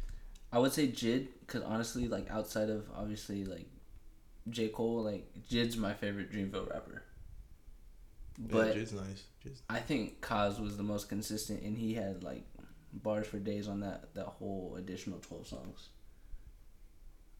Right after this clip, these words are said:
Speaker 1: I really fuck with Kaz. Omen too, like, Omen's hecka, um, he's low-key.
Speaker 2: Omen?
Speaker 1: Yeah.
Speaker 2: Omen's nice, though.
Speaker 1: The only reason why I think I, I fall, um, under the category of liking Jid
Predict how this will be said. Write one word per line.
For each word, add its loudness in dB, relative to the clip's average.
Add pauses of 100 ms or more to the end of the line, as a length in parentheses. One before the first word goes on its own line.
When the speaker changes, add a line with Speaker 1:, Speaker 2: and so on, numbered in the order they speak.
Speaker 1:
I -2
really 0
fuck -6
with -12
Kaz. -2 (300)
Omen 10
too, 4
like, 2
Omen's 2
hecka, -2
um, -2 (1300)
he's 4
low-key. 4 (1200)
Speaker 2:
Omen? 0 (260)
Speaker 1:
Yeah. 0
Speaker 2:
Omen's 10
nice, 8
though. 0 (180)
Speaker 1:
The 8
only 12
reason 8
why 8
I 4
think 0
I, 6 (160)
I 2
fall, 4
um, -2 (260)
under 0
the 0
category 2
of 0
liking 0
Jid 2